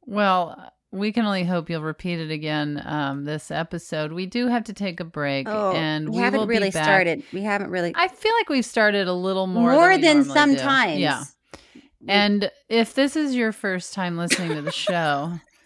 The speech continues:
Speaker 1: this is actually a more
Speaker 2: Thought out. Well, we know
Speaker 1: thought
Speaker 2: how
Speaker 1: out,
Speaker 2: you know how to
Speaker 1: structured
Speaker 2: pronounce, uh, one of the words. So that's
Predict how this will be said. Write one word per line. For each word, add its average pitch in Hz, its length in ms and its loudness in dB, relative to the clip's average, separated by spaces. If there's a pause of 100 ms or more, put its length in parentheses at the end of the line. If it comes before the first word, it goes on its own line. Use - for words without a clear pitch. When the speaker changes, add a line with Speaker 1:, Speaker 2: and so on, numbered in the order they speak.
(300)
Speaker 1:
this 247 200 -2
is 285 120 -2
actually 247 420 2
a 185 60 2
more 196 920 2 (140)
Speaker 2:
Thought 170 260 0
out. 160 440 2
Well, 185 140 -2
we 240 140 4
know 262 200 6
Speaker 1:
thought 175 240 6
Speaker 2:
how 165 180 4
Speaker 1:
out, 180 40 -2
Speaker 2:
you 330 240 6
know 247 160 8
how 190 80 8
to - 0 -
Speaker 1:
structured 185 360 4
Speaker 2:
pronounce, 185 800 -2
uh, 202 80 -2
one 180 300 -2
of 165 60 -4
the 156 80 -2
words. 170 480 -2
So - 100 -2
that's - 60 -2